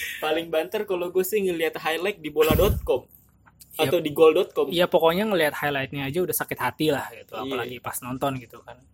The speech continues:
Speaker 1: Hmm, nah, nih balik lagi ke topik yang tadi gue bilang nih kan viewers kita di episode pertama tuh ada, ada ratusan tuh, Dilan.
Speaker 2: Hmm.
Speaker 1: Pada ada yang bilang sama gue katanya suara lu kekecilan.
Speaker 2: Oh, enggak nih, kali ini,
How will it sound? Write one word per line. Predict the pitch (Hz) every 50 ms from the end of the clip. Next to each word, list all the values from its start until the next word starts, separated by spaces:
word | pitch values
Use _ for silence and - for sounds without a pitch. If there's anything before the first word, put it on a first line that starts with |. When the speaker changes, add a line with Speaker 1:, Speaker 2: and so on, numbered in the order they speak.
| _ _
Speaker 1:
Hmm, | - 139 135 135 131
nah, | 131 139 143 151
nih | 190 190 185 - - _ _ _ _ _ -
balik | - 139 139 143 151 147
lagi | 151 165
ke | 156 180
topik | - 156 151 - 165 -
yang | 165 151
tadi | 151 147 147
gue | 139 143 143
bilang | 135 147 151 156
nih | 160 165
kan | 180 170
viewers | 160 - 151 151 151 147 -
kita | - 151 156 160 156 -
di | - - 139 143
episode | 139 135 143 139 147 135
pertama | 139 - 139 - 139 143
tuh | 151 170 165
ada, | 170 156 139 135 -
ada | - 127 131
ratusan | 127 131 - 120 -
tuh, | 127 139 139
Dilan. | 147 143 127 - _
Speaker 2:
Hmm. | - 160 170 165 160 147 135 123 123 - _ _ _ _ _ _
Speaker 1:
Pada | - 131 123 123 127 120 110
ada | - 120 123
yang | 127 127
bilang | 127 131 139 156
sama | 151 147 139
gue | 135 123 131 147 151
katanya | 143 139 - 151 160
suara | - 160 143 131
lu | 139 165
kekecilan. | 180 - - 156 - - 165 165 180 185 185 180 175 175 -
Speaker 2:
Oh, | 113 107 101 104
enggak | 113 113 107 110
nih, | 123 131
kali | - 147 143 151 165 170
ini, | 175 190 220 240